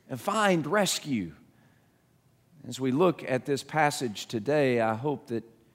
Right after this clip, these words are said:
you and I will begin to understand a little bit more about what a prayer for rescue looks like and how that we can find the rescue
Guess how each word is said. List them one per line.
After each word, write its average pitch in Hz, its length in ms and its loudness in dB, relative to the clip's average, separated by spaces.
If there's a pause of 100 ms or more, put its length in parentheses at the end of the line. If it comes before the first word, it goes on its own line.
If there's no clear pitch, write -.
(300)
you 143 160 0
and 123 140 2
I 139 260 8
will 113 400 -2 (1160)
begin 127 300 0
to 139 120 2
understand 127 560 0
a 117 60 2
little 135 200 0
bit 127 220 0
more 131 400 4
about 120 560 2 (640)
what 139 160 -2
a 110 60 0
prayer 147 420 4
for 120 160 -6
rescue 123 500 0
looks 147 300 0
like 123 320 2
and 117 100 -2
how 156 220 4
that 135 300 0 (340)
we 147 640 0 (2250)
can 131 160 0
find 151 320 6
the 123 80 -2
rescue 104 640 -2